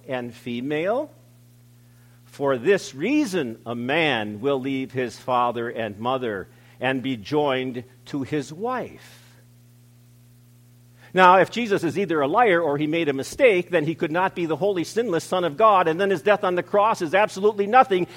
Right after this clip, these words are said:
and there goes the whole message of salvation. And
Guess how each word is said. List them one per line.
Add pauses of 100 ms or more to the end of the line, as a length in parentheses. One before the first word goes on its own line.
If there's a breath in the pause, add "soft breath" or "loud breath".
(120 loud breath)
and
there
goes
the
whole
message
of
salvation. (3250 soft breath)
And